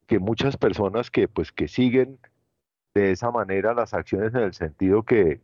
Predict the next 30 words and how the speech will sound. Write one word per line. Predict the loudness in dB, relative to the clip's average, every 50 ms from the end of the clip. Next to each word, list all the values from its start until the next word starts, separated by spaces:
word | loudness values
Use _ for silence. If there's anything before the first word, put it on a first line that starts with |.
| _
cuando | _ -2 -2 -2 0 -2
los | -2 -2 -2
analistas | -4 -6 -4 -6 -6 -4 -2 -2 0
dicen | 0 -2 -4 -6 -2
que | -2 -2
es | 0
momento | 0 -2 -2 -2 -4 -2 2 2
de | 2 2
compra, | 2 0 0 0 0 0 -2 -2 0
pues | 0 2 2 2 0 -2 _ _ _ -20 -20 -20 _ _ _
se | -2 0 0
meten | 2 0 -2 0 0 -2 -2 -2 -4 -10 _ _ _ _ _ _ _ _ _ _ _
de | 2
alguna | 2 2 2 0 0 0 -2
manera | -2 -2 -2 -2 2 2 2
y | 2
compran, | 2 2 0 0 0 0 0 0 0 -2 -4 _ _ _ _ _ _ _ _
pues | 0 2 4
ya | 4 2 2
no | 2 2 0
la | 2 2
están | 0 0 -2 -4 0
viendo | 2 2 2 2 0 -2
como | -2 -2 -2 -2 -4
compra | 0 2 0 0 2 2 0 -2
porque | 0 0 -2 -2 0 -4
existe | -2 -2 -2 -2 -2 -2 -2
una | 0 2 0 2
gran | 2 4 2 4 2
incertidumbre | 0 -4 -10 -2 -2 -2 -2 0 _ 2 2 2 2 0 -4 -4 -4 -4